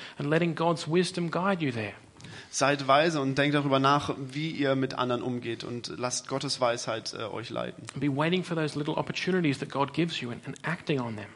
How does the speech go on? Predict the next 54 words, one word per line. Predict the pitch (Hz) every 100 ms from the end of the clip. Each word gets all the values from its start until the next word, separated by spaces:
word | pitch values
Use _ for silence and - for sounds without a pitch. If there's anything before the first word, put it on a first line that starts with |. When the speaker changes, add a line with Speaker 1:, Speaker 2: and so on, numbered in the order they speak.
| - - - -
Speaker 2:
Und | 127
wartet | 123 135 160 147
auf | 131 127
oder | 120 123
seid | 120 123 123
bereit | 123 131 143
für | 139
diese | 135 131 127 123
kleinen | - - 131 135
Gelegenheiten, | 131 131 143 151 120 120
die |
sich | 123 120
euch | 120 110
immer | 135 135
wieder | 127 123
bieten | 123 131 117
werden. | 117 113 113 113
Speaker 1:
Knowing | 147 151 175 165
that |
you, | 156 143 139 -
that | -
you | 151
never | 143 160 196
know | 180 131 123
when | 127 131
the |
Lord | 127 139 135 127 - - -
will | 131
return. | 123 117 - 160 110 - - - -
Speaker 2:
Mit | 135
dem | 135 139 135
Bewusstsein, | 135 156 170 143 127 123
dass | 123 127
ihr | 135 127
nicht | 123 139 151 - 127
wisst, | 147 - 123
wann | 117 127
der | 120
Herr | 120 117
wirklich | 135 123
wiederkommt. | - 147 - 120 117
Speaker 1:
And | 147
be | 151
speaking | - - 180 175 170
full | 139 156 151
of | 143
grace | 143 151 170 -
and | 143
love | 131 147 196 -
to | -
people | 139 131 120
outside | 113 - 120 113
the |
church. | - - - - -